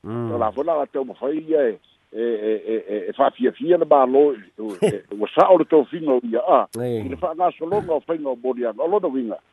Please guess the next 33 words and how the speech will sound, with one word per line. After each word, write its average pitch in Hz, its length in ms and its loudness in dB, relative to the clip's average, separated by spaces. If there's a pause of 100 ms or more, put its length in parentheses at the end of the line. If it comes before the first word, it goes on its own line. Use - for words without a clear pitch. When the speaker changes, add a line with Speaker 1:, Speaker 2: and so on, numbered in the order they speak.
(340)
Speaker 2:
o 139 100 -4
te 139 100 -14
talitonu 185 600 2
e 170 80 6
o'o 170 340 2
aʻi 127 240 -2
ai, 190 120 -2 (520)
ae 139 340 0 (140)
o 120 100 -8
loo 127 160 -8
faagasolo 131 600 -8
pea 151 260 -4
la 110 280 -4 (380)
i 127 140 -6
le 120 300 0 (100)
faatinoina 127 680 0
muamua 113 760 2 (320)
o, 117 180 0 (160)
o 98 60 -8
suʻesuʻega 139 680 4
leoleo. 107 500 2 (360)
Ae 110 180 2
lea 131 160 0
pena 165 260 -6
u 147 180 -6
taʻua 143 340 2
nisi 151 300 -4
o 131 40 2
loo 135 180 2
lagolagoina. 117 720 -2 (600)
O 135 120 2
lo 143 320 4
ia 175 180 -4